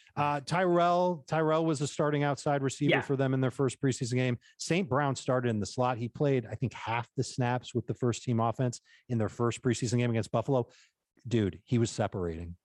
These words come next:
Speaker 1: He's,
Speaker 2: Mm-hmm.
Speaker 1: you, you want a late round sleeper in a P P R league?
Speaker 2: <laughs>
Speaker 1: 'Cause everybody's gonna be up on Jakobi Meyers now after what happened, and everybody's gonna be all over Marquez Callaway after what's going on in New Orleans.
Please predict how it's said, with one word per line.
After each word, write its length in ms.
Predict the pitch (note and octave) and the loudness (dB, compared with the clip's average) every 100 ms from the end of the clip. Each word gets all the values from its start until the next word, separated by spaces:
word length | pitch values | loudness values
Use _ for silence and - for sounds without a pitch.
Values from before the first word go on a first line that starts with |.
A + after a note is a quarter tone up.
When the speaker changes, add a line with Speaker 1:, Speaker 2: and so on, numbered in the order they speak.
| _ | _
Speaker 1:
He's, 300 | F3 G#3 A3+ | 4 8 8
Speaker 2:
Mm-hmm. 160 | D#4 B2+ | 4 -2
Speaker 1:
you, 220 | C#3 C#3+ | 0 2
you 160 | C3+ C3+ | 4 4
want 140 | C#3 C#3+ | 4 4
a 20 | |
late 180 | D3 D3 | 2 2
round 280 | C#3+ C#3+ C3+ | 2 0 -2
sleeper 560 | - C#3+ C#3+ D3+ D3+ | 0 0 2 2 2
in 80 | B2+ | 2
a 60 | A2 | 0
P 160 | C#3 | 0
P 160 | B2+ C3 | 2 2
R 160 | C3+ B2+ | 4 4
league? 300 | C3+ C#3+ D#3 | 2 4 4
Speaker 2:
<laughs> 800 | F#3+ G#3+ G#3 - - _ _ - | 4 2 0 -4 -8 _ _ 0
Speaker 1:
'Cause 160 | F3 | 2
everybody's 420 | G#3+ D4 C#4+ C4+ | 2 2 2 2
gonna 180 | G#3 A#3+ | 2 2
be 140 | A3 G#3 | 4 2
up 160 | G3+ | 2
on 280 | F#3 F3 D#3+ | 2 2 0
Jakobi 380 | G3+ F#3 E3 D#3 | 0 0 0 0
Meyers 440 | D3 C#3 A#2+ G2+ | 0 0 0 -2
now 220 | G#2+ F#2+ G2 | -2 0 0
after 240 | F#2 A2 | 0 0
what 180 | G2 F#2 | 0 0
happened, 420 | F#2 E2+ F2+ F2+ | -2 -4 -6 -2
and 80 | G#2 | 0
everybody's 480 | A#2+ F#3 F3+ F3+ C#3+ | 2 2 2 2 2
gonna 180 | E3+ D#3 | 0 2
be 140 | D3+ | 2
all 160 | D3 C#3+ | 2 2
over 200 | C#3 C3+ | 0 0
Marquez 440 | B2+ B2 C3+ A#2+ | 0 0 0 -2
Callaway 580 | - A2+ A2 F#2+ F2 F#2+ - - _ - | 0 -2 0 -2 -4 -8 -14 -20 _ -6
after 420 | G2+ - G#2 G2+ G#2 - - - | -4 -2 0 0 -4 -14 -20 -10
what's 320 | C3 A#2 A2 | -4 -4 -2
going 200 | B2 A2 | 0 0
on 160 | G#2 G#2 | 0 0
in 100 | G2+ | 2
New 100 | G#2 | 2
Orleans. 540 | G2+ G2 F2+ D#2+ - | 2 0 -2 -8 -18